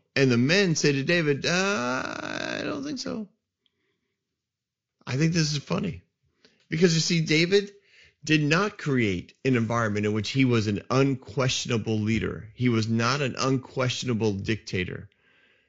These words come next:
David has trained these men to fight. He's provided for them, uh, protection in the wilderness. He's, he's, he's provided for them food, shelter.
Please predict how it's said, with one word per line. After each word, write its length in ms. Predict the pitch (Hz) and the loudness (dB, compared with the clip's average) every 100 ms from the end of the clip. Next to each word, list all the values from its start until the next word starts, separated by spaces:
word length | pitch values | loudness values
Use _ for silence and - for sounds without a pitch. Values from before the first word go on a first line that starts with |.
| _ _ _ _ _ _ _ _ | _ _ _ _ _ _ _ _
David 380 | - 147 175 180 | 0 4 4 4
has 300 | 160 143 123 | 4 4 2
trained 560 | - 170 156 165 196 175 | -2 2 4 6 4 4
these 180 | 165 143 | 2 4
men 220 | 135 135 | 2 4
to 80 | 131 | 0
fight. 560 | - 190 104 - - _ _ _ - | -2 0 2 0 -4 _ _ _ -20
He's 360 | - 156 151 - | -2 4 4 2
provided 680 | - 135 131 135 156 180 160 | 2 2 2 0 2 2 0
for 140 | - | -2
them, 340 | 135 127 120 113 - - - _ | 0 0 0 -4 -10 -20 -20 _
uh, 160 | 127 123 | 2 2
protection 640 | 113 120 - 143 - 143 | 2 -2 2 2 2 0
in 120 | 131 123 | 2 2
the 100 | 113 | 2
wilderness. 520 | 107 98 95 104 - - - - | 0 0 -2 -4 -6 -16 -20 0
He's, 340 | 143 135 - - | 0 0 -6 -4
he's, 440 | 135 131 120 - | 2 2 2 -6
he's 220 | - 127 | 0 0
provided 540 | 127 123 131 135 160 147 | 0 -2 0 0 0 0
for 100 | 143 | 0
them 280 | 131 127 117 | 0 0 -2
food, 560 | - 139 143 147 139 - - - _ | 0 2 4 2 0 -4 -20 -20 _
shelter. 800 | - - 151 139 131 143 139 135 | -10 0 4 4 4 4 4 2